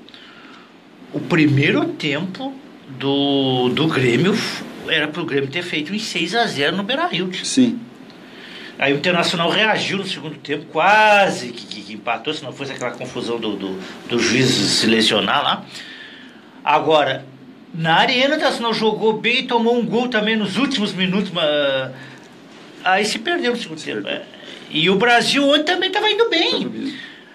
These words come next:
Speaker 1: Só que eu achei que o Brasil jogou muito recuado.
Speaker 2: Sim, isso aí.
Speaker 1: Jogou muito, eu,
Speaker 2: Fora do
Speaker 1: inclusive,
Speaker 2: padrão.
Speaker 1: tinha um, um colega, eu acho que era de Pelotas, até nem perguntei pro rapaz, e, e, e, e tava do meu lado,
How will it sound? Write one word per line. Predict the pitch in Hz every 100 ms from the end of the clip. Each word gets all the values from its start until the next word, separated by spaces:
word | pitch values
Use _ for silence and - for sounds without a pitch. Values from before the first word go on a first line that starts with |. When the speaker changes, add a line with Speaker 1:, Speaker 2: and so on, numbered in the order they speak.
| - -
Speaker 1:
Só | - - 262 262 339
que | -
eu | 440
achei | - 247
que | 339
o |
Brasil | 320 226 240
jogou | 254 269 349
muito | 254 220 220 226 269
recuado. | 277 381 349 135 - -
Speaker 2:
Sim, | - 127 - - - -
isso | 98
aí. | 104 101 -
Speaker 1:
Jogou | 160 143 202
muito, | 185 165 185 214 208
eu, | 180 175
Speaker 2:
Fora | 131 131
do | 220
Speaker 1:
inclusive, |
Speaker 2:
padrão. | 233 165 143 120 - -
Speaker 1:
tinha | - 208
um, | 214 190 185 185
um | 160
colega, | 190 170 160 180 143
eu | 139
acho | 185 185
que |
era | 415
de | 403
Pelotas, | - 285 226 392 -
até | - 233
nem | 240
perguntei | 226 220 185 202
pro | 202
rapaz, | 143 135 151 156 - - - - - - - -
e, | -
e, | 190 180 175 147 -
e, | 160 139 139 135 - -
e |
tava | - 151
do | 156
meu | 156 165
lado, | 147 131 190 269 202